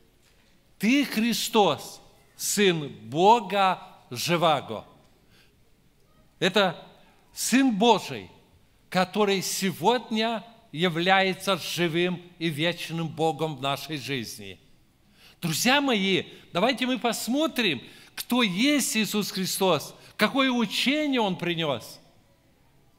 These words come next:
И какое учение говорит или принёс в этом мире мир сам.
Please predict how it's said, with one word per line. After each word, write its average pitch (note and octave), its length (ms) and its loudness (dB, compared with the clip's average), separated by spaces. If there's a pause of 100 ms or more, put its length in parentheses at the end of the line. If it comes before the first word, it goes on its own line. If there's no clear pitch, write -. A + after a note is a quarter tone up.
(760)
И E3+ 100 -2
какое A#3+ 380 2
учение A#3+ 560 2
говорит A3+ 520 0 (260)
или G3 260 2 (340)
принёс A3 500 2 (220)
в C#3 160 -6
этом A#3 300 2
мире G3+ 680 0 (240)
мир G#3+ 400 0
сам. B2 440 -2